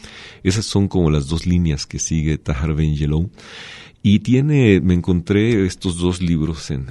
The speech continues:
en español, eh, a, a raíz de algunos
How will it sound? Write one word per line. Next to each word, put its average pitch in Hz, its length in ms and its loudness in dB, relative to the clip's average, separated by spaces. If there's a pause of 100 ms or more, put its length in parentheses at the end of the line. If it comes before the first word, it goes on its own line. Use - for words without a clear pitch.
en 76 100 -2
español, 78 720 0
eh, 69 360 -2 (320)
a, 65 400 -6 (180)
a - 160 -8
raíz 73 500 -4
de 67 300 -4
algunos 67 800 -4